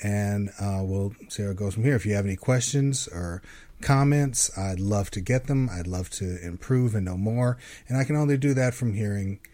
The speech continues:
by hearing it from you. So, um, let's just go ahead and just get in, uh, to the news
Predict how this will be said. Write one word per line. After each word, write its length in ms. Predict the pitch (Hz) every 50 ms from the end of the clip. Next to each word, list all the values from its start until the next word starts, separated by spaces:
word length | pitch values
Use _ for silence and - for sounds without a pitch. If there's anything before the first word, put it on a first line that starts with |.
| - - -
by 200 | - 135 123 120
hearing 320 | 104 104 107 101 101 95 95
it 160 | 92 90 87 - - - - _
from 320 | - - 85 85 85 80
you. 180 | 78 - - - _ - - - - - - -
So, 380 | - - - 127 120 117 117 117 -
um, 560 | 117 120 120 120 120 120 120 120 123 120 120 - - - - -
let's 140 | - 185 -
just 140 | - 214 -
go 100 | - 226
ahead 200 | 196 185 196 185
and 100 | 175 156
just 300 | 143 147 143 - - - - - - - - - - - - - -
get 220 | - 139 139 135 127
in, 420 | 127 131 131 131 131 135 135 - - - -
uh, 380 | 110 107 104 104 104 101 101 95 95
to 120 | - -
the 100 | 104 101
news 680 | 104 101 104 117 127 135 143 147 151 151 - - - -